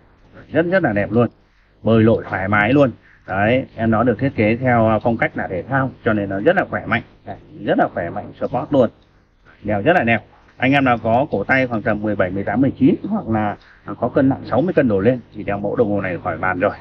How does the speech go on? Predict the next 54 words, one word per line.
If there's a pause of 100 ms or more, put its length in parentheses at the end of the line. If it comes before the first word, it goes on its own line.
(140)
rất
là
ok
luôn. (680)
Đấy, (140)
nó
rất
ok
luôn. (3750)
Phẩm
thì
bao
giờ
có
một
chiếc
hộp
chính
hãng
của
Ozen
đây. (380)
Đây
là
một
chiếc
hộp
chính
hãng
anh
em
nhé. (400)
Đấy,
trên
hộp
bao
giờ
có
bốn
cái
đinh
tán
này. (380)
Rồi,
ngoài
ra
thì
cái
mặt (120)
phay
nhôm
rất
là
đẹp.